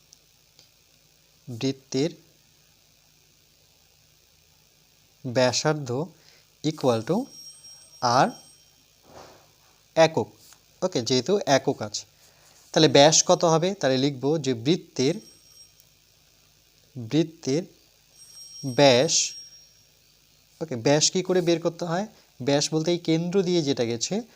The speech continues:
এটাকে পুরোটাই যদি আমরা টেনে দিই, সেটাই হচ্ছে বৃত্তের ব্যাস। তাহলে ব্যাস কী করে বের করতে হয়? টু গুণন ব্যাসার্ধ, মানে ব্যাসার্ধের ডবল হচ্ছে ব্যাস। তাহলে ব্যাসার্ধের সাথে যদি আমরা দুই গুণ করি, তাহলে আমরা ব্যাস পাবো।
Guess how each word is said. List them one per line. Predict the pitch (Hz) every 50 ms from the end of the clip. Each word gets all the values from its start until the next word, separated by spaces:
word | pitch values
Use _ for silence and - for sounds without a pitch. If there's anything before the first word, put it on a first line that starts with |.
| - _ _ _ _ _
এটাকে | - 135 127 143 131 151
পুরোটাই | 147 - 185 190 208 208 180 175 156
যদি | 139 131 139
আমরা | 127 123 127 120
টেনে | - 123 120 123
দিই, | 131 180
সেটাই | 185 - 139 131 139 135
হচ্ছে | 127 131 - 175
বৃত্তের | 143 135 143 147 - - 151
ব্যাস। | 110 107 104 107 - - - - - - - _ _
তাহলে | - - 135 127
ব্যাস | 113 135 131 139 - - - -
কী | - - 165
করে | 165 175 170
বের | 160 165 165 160
করতে | 160 170 160 160 165
হয়? | 165 170 180 175 - _ _ -
টু | - 170 147 131 139 170 214 254 - _ _ _ _ _ _ _ _ _ -
গুণন | 139 127 143 165 156 131 135 151 196 240 - - _ _ _ _ - _ _ _ _ _ _ _ _ _ _ _ _ - 135
ব্যাসার্ধ, | 123 113 143 135 135 - - - 113 104 107 - - 120 117 _ _ _ _ _ _ _ _ _ _ _ _ _ _ _ _ -
মানে | 123 123 127 131
ব্যাসার্ধের | 117 120 131 131 127 - - 175 180 175 175 214 202 147
ডবল | 135 127 127 123 165 165 151
হচ্ছে | 156 160 156 - 220
ব্যাস। | 180 123 113 107 110 - -
তাহলে | - - - - - 127 120
ব্যাসার্ধের | 113 123 127 123 - 156 156 151 165 180
সাথে | 170 - 185 175 185
যদি | 180 180 180
আমরা | 175 180 175
দুই | 147 135 170 185
গুণ | 156 135 127 123
করি, | 120 143 175
তাহলে | 175 147 131 135
আমরা | 135 131 147 185 185
ব্যাস | 143 127 117 117 - -
পাবো। | - - 107 110 117